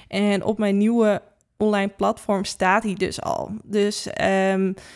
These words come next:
vandaar dat ik er even doorheen ga, zodat je ook weet van: "Hey, wat zit er allemaal in die training?" mocht je nu al in willen stappen. Ja, ik ga even snel kort benoemen en door de training heen, wat zit er allemaal in?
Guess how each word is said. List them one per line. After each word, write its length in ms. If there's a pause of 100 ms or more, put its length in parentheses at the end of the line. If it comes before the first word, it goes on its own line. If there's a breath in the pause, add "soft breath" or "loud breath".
(120)
vandaar 320
dat 120
ik 80
er 60
even 200
doorheen 400
ga, 200
zodat 240
je 100
ook 100
weet 260
van: 200
"Hey, 180
wat 160
zit 160
er 60
allemaal 220
in 60
die 160
training?" 480
mocht 340
je 100
nu 140
al 120
in 180
willen 220
stappen. 580 (1300)
Ja, 140 (240)
ik 160
ga 140
even 380
snel 320
kort 260
benoemen 540
en 160
door 160
de 100
training 380
heen, 340
wat 220
zit 160
er 80
allemaal 320
in? 400